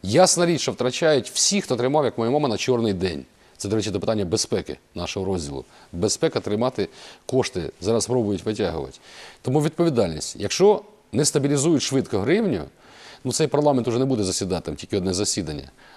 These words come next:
Новий парламент поставить питання про відповідальність і голови Нацбанку, і Генерального прокурора, тому що так не можна. Тому що жодна людина не може і розраховувати на якусь стабільну систему.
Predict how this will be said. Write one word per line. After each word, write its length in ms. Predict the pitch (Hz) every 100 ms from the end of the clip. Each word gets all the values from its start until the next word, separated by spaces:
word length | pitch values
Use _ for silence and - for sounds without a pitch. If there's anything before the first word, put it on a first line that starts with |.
| -
Новий 220 | 110 135
парламент 380 | 139 147 160 156
поставить 340 | 127 131 127
питання 240 | 123 120
про 140 | 110 110
відповідальність 680 | 98 92 87 90 73 - - _
і 100 | 104
голови 340 | 98 95 92 127
Нацбанку, 560 | 123 107 143 156 156 - - - - _ -
і 60 | 98
Генерального 420 | 98 90 95 107
прокурора, 500 | 113 127 127 139 143 143 - -
тому 200 | - 95
що 120 | -
так 220 | 98 95 117
не 60 |
можна. 360 | 123 151 80 65 64 _ _ _ - - -
Тому 160 | 101
що 120 | 101
жодна 260 | 95 110 123
людина 360 | 151 131 117 82
не 140 | 95
може 200 | 95 104 139
і 60 |
розраховувати 640 | 117 110 123 143 113 87 87
на 100 | 82
якусь 240 | - 98
стабільну 440 | - 90 85 87
систему. 500 | - 104 - 131 127